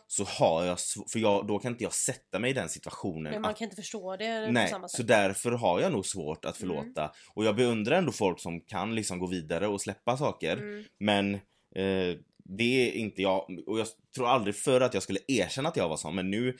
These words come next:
Speaker 1: jag ändå så pass vuxen och att jag kan stå för att nej, jag har svårt för att om du har gjort mig illa så har jag svårt att,
Speaker 2: Ja.
Speaker 1: att se
Speaker 2: Jag är
Speaker 1: förbi
Speaker 2: dock så
Speaker 1: det.
Speaker 2: här, jag, där är jag väldigt lik, eh, mamma, att jag kan bara,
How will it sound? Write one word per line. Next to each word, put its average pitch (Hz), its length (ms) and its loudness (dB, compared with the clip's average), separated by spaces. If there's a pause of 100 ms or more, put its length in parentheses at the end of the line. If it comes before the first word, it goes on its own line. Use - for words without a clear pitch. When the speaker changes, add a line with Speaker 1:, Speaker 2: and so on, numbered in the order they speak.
(200)
Speaker 1:
jag 107 120 0
ändå 98 120 0
så 101 100 -4
pass 90 160 -8
vuxen 92 300 -6
och - 200 -8
att - 120 -10
jag 95 120 -4
kan 113 220 -4
stå 117 220 0
för 104 100 -4
att 87 80 -6
nej, 104 180 2
jag 120 80 4
har 127 280 2
svårt 117 420 -2
för 85 220 2
att 80 120 -4
om 101 140 -2
du 95 80 -2
har 95 80 0
gjort 95 160 -2
mig 95 120 -4
illa 85 160 -4
så 82 140 -10
har 80 140 -2
jag 78 100 -4
svårt 71 280 -8
att, 73 80 -6
Speaker 2:
Ja. 208 220 -6 (340)
Speaker 1:
att - 140 -16
se 196 140 4
Speaker 2:
Jag 269 140 6
är 302 40 4
Speaker 1:
förbi 294 120 4
Speaker 2:
dock - 60 2
så 247 60 0
Speaker 1:
det. 220 60 2
Speaker 2:
här, 202 120 -2
jag, 226 440 -4
där 254 180 2
är 254 40 -2
jag 202 260 0
väldigt 190 380 -8
lik, 185 380 -14
eh, 180 720 -8
mamma, 180 280 -10
att 185 100 -10
jag 190 120 -12
kan 190 120 -12
bara, 185 100 -10